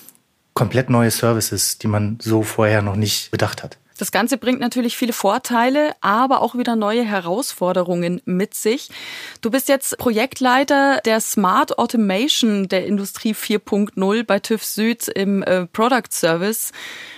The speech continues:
Speaker 2: Woran genau arbeitest du da bei tüv Süd?
Speaker 1: Ich arbeite erstmal im C I I T, das ist das Center for Industrial I T hier in, in Lemgo. Da freue ich mich sehr drüber.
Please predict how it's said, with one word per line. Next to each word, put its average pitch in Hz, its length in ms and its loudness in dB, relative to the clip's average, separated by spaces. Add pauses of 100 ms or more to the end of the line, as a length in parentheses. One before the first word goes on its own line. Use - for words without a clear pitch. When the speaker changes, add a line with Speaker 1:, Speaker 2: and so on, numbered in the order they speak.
(220)
Speaker 2:
Woran 262 540 2
genau 277 380 4
arbeitest 226 580 -2
du 180 60 -4
da 160 200 -2
bei 160 120 -4
tüv 170 220 -8
Süd? - 420 -10 (120)
Speaker 1:
Ich - 460 -4
arbeite 120 300 2
erstmal 110 360 -2
im 143 280 0
C - 200 0
I 117 280 -2
I 98 60 -4
T, 131 440 2 (160)
das 104 200 -4
ist - 100 -6
das 101 80 -4
Center 117 240 2
for 123 140 0
Industrial 110 440 0
I 110 100 -6
T 147 300 0
hier 127 200 2
in, 110 240 0
in 113 160 -8
Lemgo. 127 400 0
Da 110 80 2
freue 113 220 2
ich 107 60 0
mich 107 120 -2
sehr 113 160 0
drüber. 131 320 -2